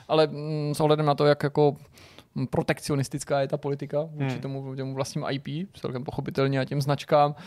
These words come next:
Speaker 1: mm, mě vlastně už při oznámení té spolupráce se studiem Illumination jako překvapilo, že se nakonec touhle cestou vydali, byť si samozřejmě vybrali jako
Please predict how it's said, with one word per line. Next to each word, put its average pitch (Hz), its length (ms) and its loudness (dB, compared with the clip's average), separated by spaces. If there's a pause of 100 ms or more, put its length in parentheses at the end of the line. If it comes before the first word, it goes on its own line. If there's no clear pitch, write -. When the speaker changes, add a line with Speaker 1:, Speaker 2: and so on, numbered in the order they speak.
(460)
Speaker 1:
mm, 98 880 -12
mě 170 200 4
vlastně 190 240 4
už 202 100 -4
při - 140 -4
oznámení 180 440 0
té 147 100 -10
spolupráce 147 480 0
se 135 60 -2
studiem 147 340 0
Illumination 147 500 -2
jako 147 160 -6
překvapilo, 151 440 -4
že 143 60 -4
se 151 120 -6
nakonec 147 280 -6
touhle 147 260 -6
cestou 156 320 -6
vydali, 151 320 0
byť 143 160 -2
si 139 80 -10
samozřejmě 131 300 -2
vybrali 123 400 -2
jako 131 420 2